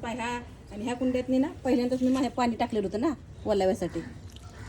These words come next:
त्यामुळे ह्याला जास्त नाही पाणी टाकलं तरी चालतं. आता एक एकच मग.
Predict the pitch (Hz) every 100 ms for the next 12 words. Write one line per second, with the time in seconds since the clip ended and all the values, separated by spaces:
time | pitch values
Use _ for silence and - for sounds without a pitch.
0 | - 202 208 208 214 214 220 220 208 196
1 | 180 180 185 175 170 180 160 170 185 180
2 | 180 180 175 165